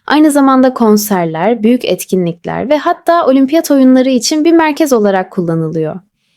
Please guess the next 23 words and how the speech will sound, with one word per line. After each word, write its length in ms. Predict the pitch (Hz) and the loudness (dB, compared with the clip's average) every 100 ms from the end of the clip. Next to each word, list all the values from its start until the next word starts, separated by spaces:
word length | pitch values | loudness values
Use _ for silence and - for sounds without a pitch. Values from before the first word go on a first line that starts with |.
| _ | _
İkinci, 580 | 277 269 320 294 349 330 | -6 0 2 2 2 2
Abraj 380 | 277 269 285 277 | 2 2 2 2
Al 220 | 269 208 | 0 2
Bait, 400 | 175 240 - - _ _ _ - | 0 0 -4 -18 _ _ _ -2
Mekke, 640 | 247 233 - 170 214 262 - | 0 -2 -6 -2 -2 -4 -12
Suudi 360 | - 226 208 | -2 0 2
Arabistan. 640 | 190 175 165 - - 160 190 | 0 -2 -6 -10 -12 -12 -2
Mekke'de, 600 | 302 294 - 196 190 277 - _ - | -2 -2 -2 0 0 -2 -6 _ -6
Kabe'nin 400 | 262 254 262 277 | -2 0 2 2
hemen 260 | 294 311 285 | 2 2 4
yanında 500 | 269 247 240 254 233 | 4 4 4 2 2
bulunan 440 | 226 220 220 214 | 2 2 2 0
Abraj 440 | - 214 220 254 240 - | -2 0 2 0 -2 -4
Al 280 | 214 226 208 | -2 0 0
Bait 260 | 226 226 - | 0 -2 -4
kompleksi, 800 | 196 175 165 156 - - 269 285 _ - | -6 -4 -6 -6 -4 0 0 -2 _ -4
on 220 | 311 320 | 0 2
beş 200 | 320 - | 2 2
milyar 320 | 277 277 277 | 2 4 2
dolarlık 480 | 254 254 247 254 254 | 0 2 0 -2 -2
yapım 280 | 214 214 254 | -2 2 2
maliyetiyle 840 | 233 214 214 214 - 285 226 220 214 | 4 4 4 2 2 0 2 0 0
dünyanın 520 | 226 226 220 226 220 | 2 2 2 2 0